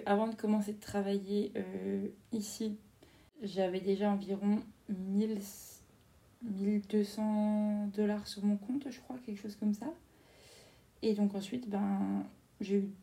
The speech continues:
des, quelques petites dépenses, euh, bah, tout au long de, de mes deux mois, c'est-à-dire mon essence, un peu de courses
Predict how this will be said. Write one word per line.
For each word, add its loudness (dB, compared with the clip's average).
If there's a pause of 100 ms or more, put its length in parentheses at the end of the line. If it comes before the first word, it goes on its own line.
(120)
des, 0
quelques 4
petites -4
dépenses, 2
euh, 4
bah, -2
tout -4
au 6
long -2
de, -2 (1080)
de -2
mes -2
deux 0
mois, 2
c'est-à-dire -2
mon -2
essence, -2
un 0
peu -2
de -12
courses -4